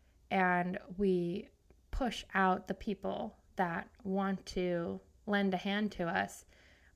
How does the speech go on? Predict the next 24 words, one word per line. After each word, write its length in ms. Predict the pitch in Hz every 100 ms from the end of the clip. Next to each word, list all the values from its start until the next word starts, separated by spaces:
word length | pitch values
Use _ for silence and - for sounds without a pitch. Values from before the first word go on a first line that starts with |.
| -
are 300 | 202 226 240
we 240 | 214 202
really 400 | 190 190 185 185
negating 840 | 185 175 185 180 185 175 190 202 185
the 120 | 185
availability 720 | 175 180 180 175 185 175 185
of 140 | 180 -
possibility 840 | 175 - 180 180 175 190 208 - -
and 200 | 185 180
the 80 |
availability 720 | 175 175 170 175 180 185 175 208
of 340 | 196 175 185 - - - -
miracles 680 | 202 220 202 202 190 190 180
and 180 | 185 185
the 120 | 180
availability 840 | 175 175 180 180 185 190 180 185
of, 500 | - 180 175 180 175 - - - - -
um, 500 | 175 175 180 196 202 220 - _ -
outcomes 500 | 190 196 196 208 190
beyond 580 | 180 202 190 175 180 185
our 380 | - 175 175 185 - -
wildest 500 | 190 180 180 180 -
imagination? 960 | 190 175 175 180 175 196 - - 208 - - - -
So 580 | - - 185 175 196 202